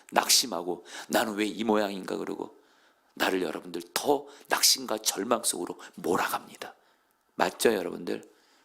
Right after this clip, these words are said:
여러분, 누구를 바라보셔야 돼요? 내가 연약함으로 죄에 넘어졌을 때, 실패했을 때 그런 연약한 나를 여전히 변함없이 이해해 주시고 용서해 주시고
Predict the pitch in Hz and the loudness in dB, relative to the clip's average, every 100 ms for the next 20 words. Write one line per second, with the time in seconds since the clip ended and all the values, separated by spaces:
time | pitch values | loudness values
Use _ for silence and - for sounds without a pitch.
0 | _ _ - - 82 - 104 110 117 117 | _ _ -12 -8 -8 -4 -2 2 4 4
1 | 95 87 82 82 85 80 85 90 117 - | 0 -6 -6 -6 -6 -6 -8 -8 -10 -18
2 | _ - - _ - 87 90 90 - - | _ -20 -20 _ -2 0 0 -4 -6 -8
3 | - - - - - - 104 101 110 - | -8 -8 -10 -12 -14 -2 2 2 0 -6
4 | - _ - - - - - - - - | -20 _ -6 -6 -4 -8 -4 -4 -4 -14
5 | - - - - - - - - - - | -16 -18 -20 -12 0 0 2 -2 -2 -6
6 | - - _ _ - - - - - - | -8 -16 _ _ -20 -20 -20 -18 -4 6
7 | 143 147 139 113 113 120 - 117 98 101 | 6 6 0 2 2 2 0 -2 0 0
8 | 104 - - - 90 95 92 135 151 - | -2 -6 -18 -2 0 2 2 0 0 -8
9 | - - 104 87 82 - - 90 - - | -18 -6 -4 -4 -4 -2 -2 -4 -8 -20
10 | _ - 104 98 98 - - - - - | _ 0 2 4 2 2 4 4 0 -10
11 | - _ _ _ - _ - 113 120 135 | -16 _ _ _ -20 _ 4 6 8 6
12 | 135 127 107 98 101 80 78 | 6 6 4 -2 -2 -4 -6